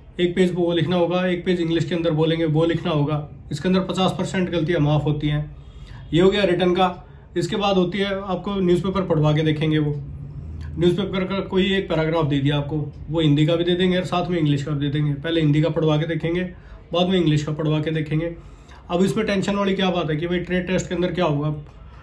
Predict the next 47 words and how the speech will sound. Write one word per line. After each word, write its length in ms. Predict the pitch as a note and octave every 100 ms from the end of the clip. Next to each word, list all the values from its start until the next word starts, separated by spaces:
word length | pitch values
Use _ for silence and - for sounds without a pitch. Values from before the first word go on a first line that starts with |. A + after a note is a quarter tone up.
| - -
trade 180 | G3 G3+
test 200 | A3 -
में 100 | G#3+
क्या 100 | G3+
होगा, 240 | D#3 C#3+
जब 240 | D3+ F3 F#3+
आप 220 | G3 F#3+
लिखेंगे 420 | D#3+ E3+ A3+ G3+ F#3
तो 120 | A3
वो 60 |
आपको 300 | A3 G3+ G3+
उस, 420 | A3+ A3+ A3 G3+ F#3+
वो 180 | D#3 G#3
speed 240 | - G#3
ऐसी 260 | G#3 G3 G#3+
होती 200 | D3+ F3
है 60 |
जिससे 220 | F#3 - G#3
आप 140 | F#3
लिख 100 | F3+
सकें। 240 | - D3 C3
टेस्ट 300 | - F#3+ F#3+
ऐसा 180 | E3+
है, 100 | F3+
trade 240 | F3 F3+ F3+
test 200 | F#3+ F#3
में 80 | F#3
कोई 120 | F#3
tension 320 | F#3 C#3+ E3+
वाली 160 | F3 E3+
बात 180 | E3+
नहीं 120 | D#3+ C#3
है। 180 | C3+
रही 160 | C3+ D3+
बात 240 | F3 E3+
typing 320 | F3 E3+ F3+ F3+
की, 80 | G3 - - - - - - - - - - -
कई, 180 | F3 F#3
काफ़ी 240 | G3 F3
दोस्तों 280 | F#3+ F#3 F#3+
के 60 |
सवाल 240 | D#3 F3 E3+
आ 100 | E3
रहे 140 | E3+
हैं 120 | F#3
कि 80 | G3+
भाई 80 | F#3+